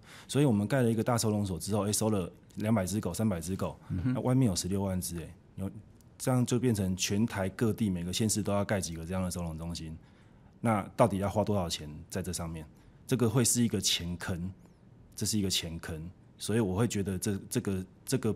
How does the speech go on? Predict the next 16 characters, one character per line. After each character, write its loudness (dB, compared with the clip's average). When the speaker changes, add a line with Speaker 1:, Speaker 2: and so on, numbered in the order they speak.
Speaker 1:
并 4
不 -4
会 2
是 -2
我 0
们 -6
希 -2
望 -2
去 -2
推 -2
行 -2
的 -6
方 -6
向。 -10
我 -4
们 2